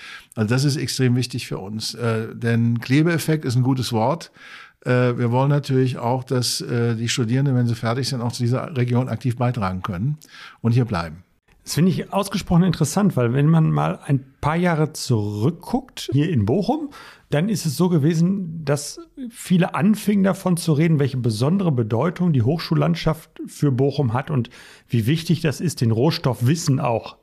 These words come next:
Speaker 2: nutzbar zu machen als neuen Rohstoff für Bochum. Und ganz häufig kam mir dann die Frage entgegen, „Ja, was haben die normalen Leute davon?“ Und, ähm, dass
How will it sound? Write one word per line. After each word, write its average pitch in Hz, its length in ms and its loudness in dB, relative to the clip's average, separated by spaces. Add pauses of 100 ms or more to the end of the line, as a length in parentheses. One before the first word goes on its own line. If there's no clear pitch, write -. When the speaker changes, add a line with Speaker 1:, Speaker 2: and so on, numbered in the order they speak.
Speaker 2:
nutzbar 131 560 2
zu - 180 -2
machen 107 220 0
als 123 240 -2
neuen 147 340 4
Rohstoff 113 480 0
für - 180 -4
Bochum. 120 460 -2 (480)
Und 143 320 0
ganz 156 240 0
häufig 175 380 0
kam 180 340 0
mir 170 220 4
dann 214 100 4
die 190 80 4
Frage 180 380 -2
entgegen, 160 440 2
„Ja, 123 120 2
was 123 160 -2
haben 143 100 4
die 151 80 4
normalen 127 400 2
Leute 139 260 2
davon?“ 110 420 -6 (460)
Und, 117 280 0
ähm, 113 240 2 (920)
dass 143 400 -2